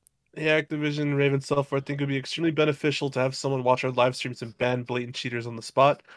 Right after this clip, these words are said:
Currently, there are two cheaters joining our lobbies and ruining our Warzone experience with about a hundred fifty thousand live viewers watching."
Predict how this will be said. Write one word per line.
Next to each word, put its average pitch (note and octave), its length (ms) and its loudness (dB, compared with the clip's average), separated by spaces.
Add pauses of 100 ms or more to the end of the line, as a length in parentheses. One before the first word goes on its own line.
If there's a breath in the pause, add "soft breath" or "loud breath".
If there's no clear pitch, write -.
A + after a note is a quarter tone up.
(300 soft breath)
Currently, E3 320 4
there D3 180 6
are C#3 80 6
two F#3 240 -2
cheaters D#3+ 400 2
joining D3 320 4
our C#3 80 4
lobbies C3+ 460 6
and B2 140 -2
ruining C#3+ 340 0
our B2+ 80 0
Warzone C3 420 2
experience B2+ 400 -4
with B2+ 100 -6
about A#2+ 140 2
a A2 40 0
hundred C#3+ 280 0
fifty C#3+ 360 -2
thousand B2+ 480 4
live A#2+ 260 2
viewers B2 300 -4
watching." A2+ 380 0